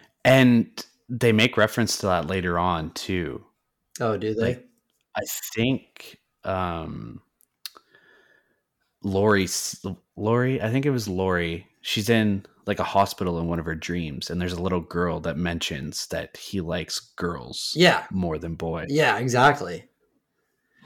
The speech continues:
Speaker 1: And, like, this whole movie just has, like, a very rapey vibe to it with Freddy.
Speaker 2: Very much so.
Speaker 1: Like, he's, he's very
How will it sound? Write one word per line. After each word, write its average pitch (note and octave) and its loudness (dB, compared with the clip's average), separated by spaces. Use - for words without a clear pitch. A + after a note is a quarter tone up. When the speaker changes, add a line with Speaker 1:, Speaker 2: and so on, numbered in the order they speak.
Speaker 1:
And, D3 8
like, C#3 4
this C#3 2
whole G#3+ 10
movie B2 10
just A2 4
has, G#2 6
like, - -2
a G#2+ 2
very G2 0
rapey F2+ -2
vibe F2 -2
to F2 -2
it - -6
with D#2 -6
Freddy. E2+ -6
Speaker 2:
Very G#2 0
much F2 -6
so. A#1+ -14
Speaker 1:
Like, G#2+ -4
he's, G#2 -2
he's G2 -6
very G2 0